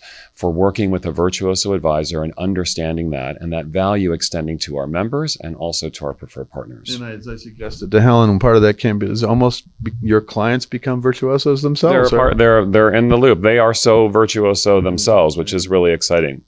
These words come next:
Speaker 2: Yeah. Um, a couple of things, uh, before we, we, we close out here on our twenty questions
Speaker 1: Oh my
Speaker 2: on
Speaker 1: gosh,
Speaker 2: Virtuoso.
Speaker 1: we have, like, nineteen.
Speaker 2: I, I, I don't know if we're nineteen. I, I, I haven't been counting. Maybe you have. Um, y-,
Speaker 1: I've been reading the
Speaker 2: you've
Speaker 1: magazine.
Speaker 2: been reading the
Speaker 1: I know what's
Speaker 2: magazine.
Speaker 1: going on here.
Speaker 2: <laughs>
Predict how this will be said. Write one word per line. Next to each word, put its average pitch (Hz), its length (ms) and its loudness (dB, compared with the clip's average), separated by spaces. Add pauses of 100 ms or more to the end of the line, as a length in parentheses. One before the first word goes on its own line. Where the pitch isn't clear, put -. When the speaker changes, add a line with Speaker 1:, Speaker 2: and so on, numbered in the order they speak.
Speaker 2:
Yeah. 113 260 -14 (300)
Um, 117 460 2 (160)
a 113 60 -4
couple 151 280 2
of 135 100 2
things, 139 440 2
uh, 110 220 4
before 113 320 4
we, 120 140 4
we, 113 260 0
we 117 140 2
close 123 340 4
out 127 180 6
here 135 180 6
on 113 140 4
our 104 140 2
twenty 123 320 2
questions 120 500 2
Speaker 1:
Oh 127 40 6
my 120 60 6
Speaker 2:
on 117 40 0
Speaker 1:
gosh, 120 80 6
Speaker 2:
Virtuoso. 117 640 4
Speaker 1:
we 104 40 -6
have, - 0 -
like, 104 160 -8
nineteen. 101 300 -10
Speaker 2:
I, 131 180 2
I, 131 320 4
I 147 40 4
don't 160 100 4
know 170 60 4
if 151 80 -2
we're 151 120 4
nineteen. 135 440 2
I, 113 140 4
I, 117 320 2
I - 20 4
haven't 131 180 4
been 117 140 2
counting. 110 340 2
Maybe 113 220 2
you 117 140 4
have. 98 220 4 (320)
Um, 127 400 4
y-, 135 640 -2
Speaker 1:
I've 131 140 0
been 123 140 4
reading 120 280 -2
the 92 140 -6
Speaker 2:
you've 160 340 6
Speaker 1:
magazine. - 0 -
Speaker 2:
been 202 140 4
reading 185 80 4
the 156 180 2
Speaker 1:
I 160 140 2
know 139 60 -2
what's 160 160 2
Speaker 2:
magazine. 143 180 4
Speaker 1:
going 131 200 2
on 92 180 0
here. - 540 -2
Speaker 2:
<laughs> - 40 -12